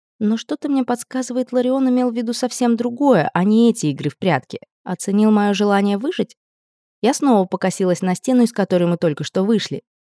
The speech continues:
И ведь на самом деле просто стена. Ни за что не догадаешься, что там есть какая-то ниша. Я одного не пойму. Как вы смогли пройти сквозь стену? Ларион удивленно выгнул бровь. «Это все, что тебя интересует?» Нет, а чего он ждал от меня?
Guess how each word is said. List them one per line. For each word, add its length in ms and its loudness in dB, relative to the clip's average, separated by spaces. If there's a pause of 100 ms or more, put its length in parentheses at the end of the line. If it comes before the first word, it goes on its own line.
И 80 0
ведь 120 -6
на 100 -4
самом 360 4
деле 220 2
просто 360 -4
стена. 440 2 (220)
Ни 100 2
за 100 4
что 160 0
не 120 6
догадаешься, 540 0
что 200 -8
там 160 2
есть 180 0
какая-то 440 -4
ниша. 360 2 (480)
Я 360 0
одного 380 4
не 120 4
пойму. 440 2 (380)
Как 220 -6
вы 80 4
смогли 340 2
пройти 340 0
сквозь 320 0
стену? 420 0 (440)
Ларион 400 2
удивленно 500 2
выгнул 300 4
бровь. 380 0 (380)
«Это 340 -2
все, 360 -6
что 180 -2
тебя 300 2
интересует?» 640 -2 (420)
Нет, 200 0
а 60 -8
чего 200 -2
он 120 4
ждал 300 2
от 120 -4
меня? 260 -2